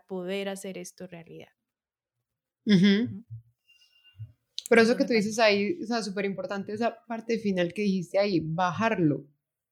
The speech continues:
Speaker 1: Ujú.
Speaker 2: Entonces lo bajo, bueno, entonces ir a Fiji yéndome por Los Ángeles, Ángeles, voy a poner un número, me va a costar, no sé, eh, cuatro mil dólares, un ejemplo. Pero entonces, ¿cuánto tengo que ahorrar al mes?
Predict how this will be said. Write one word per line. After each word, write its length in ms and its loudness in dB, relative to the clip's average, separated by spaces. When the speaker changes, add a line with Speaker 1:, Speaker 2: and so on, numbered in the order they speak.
Speaker 1:
Ujú. 320 -14
Speaker 2:
Entonces 460 2
lo 200 4
bajo, 260 4
bueno, 220 0
entonces 360 -8
ir 100 0
a 80 -2
Fiji 380 -2
yéndome 280 -4
por 120 -10
Los 160 4
Ángeles, 480 -4
Ángeles, 480 -2
voy 100 0
a 40 -2
poner 180 0
un 80 -4
número, 260 0
me 80 -12
va 100 -6
a 40 -14
costar, 640 0
no 120 -14
sé, 320 0
eh, 920 -10
cuatro 260 4
mil 160 4
dólares, 460 6
un 100 -10
ejemplo. 340 0
Pero 380 6
entonces, 400 -6
¿cuánto 240 -4
tengo 200 -4
que 80 -4
ahorrar 200 0
al 100 -4
mes? 400 -2